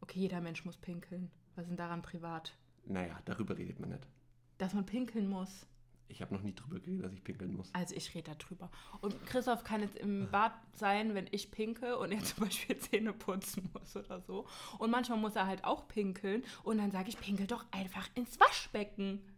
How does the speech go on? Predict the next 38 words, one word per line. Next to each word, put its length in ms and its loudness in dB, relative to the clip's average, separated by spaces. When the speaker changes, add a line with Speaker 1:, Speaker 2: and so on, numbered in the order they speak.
Speaker 2:
<laughs> 520 0
Es 180 -2
ist 160 -8
ekelhaft. 420 -2
Speaker 1:
Aber 220 0
das 180 4
ist 140 2
doch 120 8
egal, 400 12
dann 140 10
machst 220 10
du's 120 -6
halt 100 6
danach 380 6
ein 60 -10
bisschen 300 4
was, 260 8
oder 140 6
du 80 6
lässt 260 8
das 160 0
Wasser 320 10
währenddessen 580 4
laufen. 640 6
Dann 140 2
läuft's 260 2
ja 80 4
direkt 460 2
mit 180 4
dem 120 0
Wasser 260 0
runter. 720 2
Also 160 2
ich 100 0
bin 100 0
ja 100 2
total 360 0
schmerzfrei. 800 0